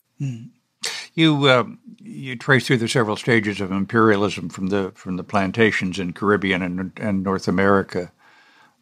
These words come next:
uh, to the British takeover of the East India Company.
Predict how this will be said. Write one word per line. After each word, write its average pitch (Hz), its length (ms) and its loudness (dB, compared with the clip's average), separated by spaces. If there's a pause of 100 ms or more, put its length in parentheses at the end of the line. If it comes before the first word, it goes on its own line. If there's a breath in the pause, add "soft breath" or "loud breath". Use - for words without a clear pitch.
uh, 101 180 -2
to 107 160 -6
the 107 120 -6
British 107 560 0 (220)
takeover 107 800 0
of 98 100 -10
the 110 160 -4
East 107 220 -2
India 104 340 2
Company. 95 640 -6